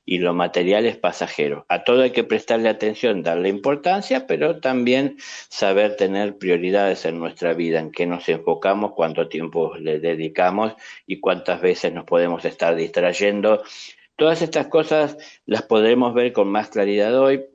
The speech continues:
por eso también hay muchos espacios, em, en donde a través de los medios se abren puertas para que puedan muchas personas expresar lo que tienen para expresar, hacer sus propias reflexiones y compartir esto para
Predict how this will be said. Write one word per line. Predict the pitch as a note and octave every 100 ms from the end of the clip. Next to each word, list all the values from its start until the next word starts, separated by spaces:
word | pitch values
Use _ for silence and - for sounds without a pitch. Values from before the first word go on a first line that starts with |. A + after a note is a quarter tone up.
| _
por | D#2 D#2
eso | D#2+ F#2
también | F#2+ F#2+ F2 F#2+ G2+ -
hay | - F2+
muchos | G#2 A2 G#2 -
espacios, | - D3 B2+ A#2+ A#2+ B2+ - - - - _
em, | E2+ E2+ E2 E2 E2 E2+ E2+
en | F2+ F2+ F2+ F2
donde | F2+ E2+ E2 F2
a | E2+
través | E2 E2+ F2+ F2
de | F#2
los | F2+ E2+
medios | F#2 G#2+ A#2 A#2 A#2
se | - - F2 F#2+
abren | G2+ G2 F#2+
puertas | D#3+ F#3+ C3+ - F2 -
para | F2+ F2+ F2
que | F2+
puedan | - G2+ G#2+ G#2 G2 F#2
muchas | F#2 F#2+ F#2 G2
personas | - F#2 - C3 A2+ F#2
expresar | - - F#2 - E3+ G#2+ - - _
lo | - F2
que | E2
tienen | - F#2+ F#2 E2
para | D#2+ E2 D#2+ D#2 D#2 -
expresar, | E2+ - - F2 - B2+ D3+ A#2
hacer | - G#2+ G#2
sus | G#2 F#2
propias | G2 G2 - F2
reflexiones | F2 - F#2 - D#3 D#3+ C3+ G2 E2+
y |
compartir | - E2 F2 E2+ D#2+ F#2 F#2
esto | G2+ G#2+ G#2
para | F2 E2+ E2+